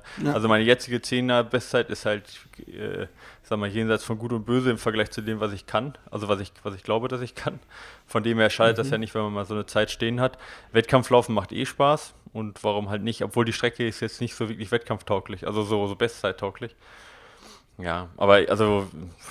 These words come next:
Speaker 2: keine Ahnung, ich mach das halt, weil Silvester ist und weil ich Bock hab zu laufen. Und ja, so.
Speaker 1: Ja, ja, ja,
Speaker 2: Genau.
Speaker 1: ja. Nee,
Speaker 2: Machst
Speaker 1: cool,
Speaker 2: du irgendwas
Speaker 1: cool. Ich hab
Speaker 2: Silvester,
Speaker 1: auch
Speaker 2: lauftechnisch?
Speaker 1: Ich, nein, leider nicht. Wir, wir haben Gäste, wir haben jedes Jahr Gäste, aber ich denk mir, eigentlich hab ich immer den romantischen Traum, mal irgendwie so einen,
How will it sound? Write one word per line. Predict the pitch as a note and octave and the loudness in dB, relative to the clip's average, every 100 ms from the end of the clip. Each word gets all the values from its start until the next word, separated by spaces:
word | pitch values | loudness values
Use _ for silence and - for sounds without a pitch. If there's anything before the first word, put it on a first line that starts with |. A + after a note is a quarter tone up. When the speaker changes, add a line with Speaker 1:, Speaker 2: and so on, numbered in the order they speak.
| - | -10
Speaker 2:
keine | G2 E2+ | -4 -2
Ahnung, | G2+ G#2 | 0 -2
ich | G#2 | 0
mach | A2 | 0
das | A#2+ G#2+ | 2 6
halt, | A2 | 6
weil | A2 G#2 | 6 2
Silvester | G2+ A2 - A2+ | 2 -2 2 0
ist | G#2+ | 2
und | A2 | -4
weil | |
ich | G2+ | -6
Bock | - - | -6 -4
hab | G2+ | -4
zu | - | -4
laufen. | G2 G2 - F#2 - | -4 -4 -4 -12 -14
Und | - F#2+ - - | -14 -14 -16 -14
ja, | F2+ F2+ - - - - - - | -12 -12 -12 -10 -10 -14 -18 -12
so. | F#2+ | -4
Speaker 1:
Ja, | C3 | -2
ja, | C3+ - | -2 -4
ja, | B2 - A#2 | -10 -8 -8
Speaker 2:
Genau. | A2 | -8
Speaker 1:
ja. | A2 C3 | -10 -4
Nee, | D3 D3 | -2 2
Speaker 2:
Machst | E3 | 4
Speaker 1:
cool, | C#3 | 4
Speaker 2:
du | D#3+ | 4
irgendwas | D3 F3 - | 4 2 -2
Speaker 1:
cool. | D#3+ | 0
Ich | E3 | 4
hab | F#3+ | 4
Speaker 2:
Silvester, | G#3+ | 2
Speaker 1:
auch | G3+ | 2
Speaker 2:
lauftechnisch? | D3 - - E3+ - D3+ E3 - | 0 -2 -14 -14 -10 -10 -12 0
Speaker 1:
Ich, | F#3 - | 2 4
nein, | G3+ F#3+ A#3 | 4 6 8
leider | A3+ A3 G#3+ | 10 10 10
nicht. | G#3 A#3 - F#3+ | 8 8 6 4
Wir, | G3+ | 6
wir | G3 | 6
haben | G#3 G3+ | 6 4
Gäste, | F3 F#3+ - F#3+ | 4 4 4 4
wir | F#3 | 6
haben | F#3 | 4
jedes | F#3 G3+ G#3 | 2 2 2
Jahr | F#3 | 2
Gäste, | F#3 F#3 G3 | 2 2 0
aber | E3+ | 0
ich | E3 | 4
denk | F#3+ F#3+ | 2 4
mir, | D#3+ | 2
eigentlich | F3 G#3 A3+ - | 2 2 0 0
hab | D#3 F3+ | 0 0
ich | G3 - | -2 2
immer | G3 | 2
den | G3 | 4
romantischen | F#3 F3 E3+ F3+ G3+ G3+ F#3 | 4 4 4 2 0 0 -2
Traum, | - D3+ F3 G3 | 0 2 4 4
mal | F3 E3 F3 F#3 G3+ | 4 4 4 4 2
irgendwie | E3+ F#3 F3 | 0 2 2
so | E3+ E3 | 2 2
einen, | D#3+ D#3+ D#3 D3+ | 4 4 2 -2